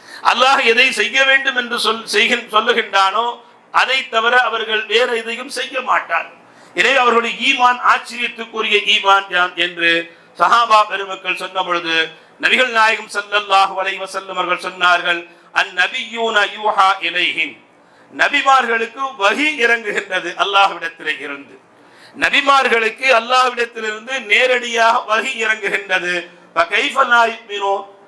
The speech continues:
பிறகு எப்படி அவர்கள் ஈமான் கொள்ளாமல் இருக்க முடியும்? நபிமார்கள் என்பது, ஈமான் கொள்வது என்பது ஒரு கட்டாய நிர்பந்தத்தில் அங்கே இருக்குகின்றது.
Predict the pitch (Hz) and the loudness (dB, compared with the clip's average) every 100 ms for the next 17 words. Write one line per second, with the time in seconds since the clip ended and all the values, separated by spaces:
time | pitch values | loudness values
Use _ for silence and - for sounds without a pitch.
0 | _ 190 220 226 226 226 285 254 240 240 | _ 0 0 0 -4 -2 2 2 2 0
1 | 233 233 277 285 285 247 226 226 233 247 | -2 -2 0 2 2 0 0 4 2 2
2 | 262 262 240 - 190 190 175 120 - - | -6 -6 -4 -4 -2 -2 -2 -6 -14 -20
3 | - - - - 202 220 262 285 277 269 | -20 -20 -10 -4 -2 0 0 2 2 2
4 | 262 240 240 233 233 277 220 247 269 269 | -4 -4 -6 -6 -4 -4 0 0 2 2
5 | 262 226 233 226 220 220 208 214 - 220 | 2 -4 -4 -4 -2 -4 -2 -2 2 2
6 | 214 170 - - 277 277 262 220 240 277 | 2 0 -2 0 2 2 -2 -4 -6 -4
7 | 277 247 247 240 233 202 196 190 185 190 | -2 -4 -4 -4 0 0 0 0 0 0
8 | 185 165 151 131 117 | 0 -2 -4 -8 -14